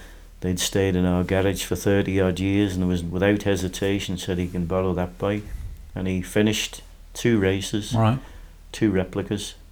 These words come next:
Speaker 2: Right.
Speaker 1: and, uh, that was it.
Speaker 2: And that's all he wanted to achieve, that was the <clears throat>
Speaker 1: No, he's, he'd been back since,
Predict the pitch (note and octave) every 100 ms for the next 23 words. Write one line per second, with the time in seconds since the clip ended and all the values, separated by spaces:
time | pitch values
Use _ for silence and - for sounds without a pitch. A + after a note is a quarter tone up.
0 | - - - G2 F#2 F#2 F#2 F#2+ F#2+ F#2
1 | G#2 G#2 G2 B2 - - G#2+ - B2 G#2+
2 | G2+ F#2+ G2+ G#2 - G2+ E2 F2 A#2+ G2
3 | - - - G2 B2 - D3 F#2+ C3 C#3
4 | B2+ C#3+ B2+ - D3 C3+ C3+ C#3 - D#3
5 | C3+ C3 C3